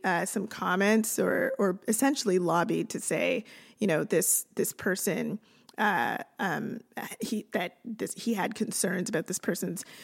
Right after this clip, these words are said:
views on, on Israel. And then her, her appointment was, uh, rescinded. They decided not to hire her. So if you haven't heard about this issue, it might be because you only get your news from the C B C. Every other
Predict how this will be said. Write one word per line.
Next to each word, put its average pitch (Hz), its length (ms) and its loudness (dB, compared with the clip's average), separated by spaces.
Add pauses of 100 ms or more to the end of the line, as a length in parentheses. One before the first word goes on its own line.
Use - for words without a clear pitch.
(140)
views 208 540 6
on, 180 440 -2
on 180 220 -2
Israel. 285 720 8
And 220 180 8
then 233 160 6
her, 233 760 8 (460)
her 240 200 8
appointment 233 800 4
was, 202 760 6 (160)
uh, 202 280 4
rescinded. 220 600 4
They 185 240 4
decided 196 480 4
not 196 500 4 (120)
to 175 500 2 (720)
hire 240 400 6
her. 233 280 0 (300)
So 220 220 6
if 220 120 6
you 226 80 2
haven't 277 260 8
heard 262 200 6
about 226 160 6
this 202 180 2
issue, 196 560 6
it 180 120 2
might 196 180 2
be 214 100 2
because 196 600 2
you 196 80 2
only 185 160 0
get 185 80 2
your 180 100 -2
news 185 180 0
from 190 120 -4
the 196 60 -4
C 208 120 0
B 175 100 -4
C. 185 440 0
Every 226 260 2
other 214 300 10